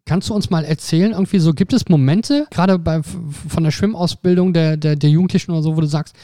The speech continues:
hey, da ist was Cooles bei rumgekommen?“ Also hast du da irgendein Beispiel, damit man <laughs> überhaupt sich vorstellen kann,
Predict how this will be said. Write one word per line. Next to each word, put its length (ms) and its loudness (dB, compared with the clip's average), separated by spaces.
hey, 220 2
da 100 -2
ist 120 0
was 140 0
Cooles 240 2
bei 100 0
rumgekommen?“ 520 0
Also 180 0
hast 140 -4
du 20 0
da 60 0
irgendein 220 -4
Beispiel, 400 -4
damit 200 0
man 120 0
<laughs> 180 -2
überhaupt 240 0
sich 100 -8
vorstellen 340 0
kann, 200 -6